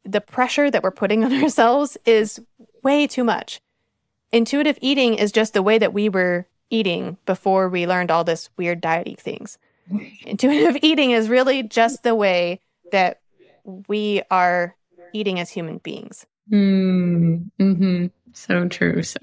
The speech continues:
Speaker 2: true.
Speaker 1: So we don't have to, like, put all this pressure to follow, you know, ten-step diets of intuitive
Speaker 2: Yeah,
Speaker 1: eating. It's not
Speaker 2: yeah.
Speaker 1: a diet.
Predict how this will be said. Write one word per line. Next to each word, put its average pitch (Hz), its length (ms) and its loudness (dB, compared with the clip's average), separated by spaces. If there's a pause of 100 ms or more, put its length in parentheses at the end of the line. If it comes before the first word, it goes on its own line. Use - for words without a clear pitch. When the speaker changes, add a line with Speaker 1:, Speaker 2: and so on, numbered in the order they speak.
(100)
Speaker 2:
true. - 400 -4 (360)
Speaker 1:
So 190 200 -2
we 226 140 -2
don't 240 180 -2
have 202 280 -6
to, 190 100 0
like, - 340 -2
put 202 140 -4
all 185 120 4
this 170 140 -2
pressure 156 320 -6
to 170 80 -8
follow, 160 560 -2 (240)
you 185 120 -12
know, - 200 -14 (200)
ten-step - 420 -6
diets 151 460 -2
of 175 160 -6
intuitive 160 320 -2
Speaker 2:
Yeah, 190 280 2
Speaker 1:
eating. 185 120 0
It's 180 80 -6
not 196 120 4
Speaker 2:
yeah. 220 80 4
Speaker 1:
a - 20 0
diet. 196 240 -6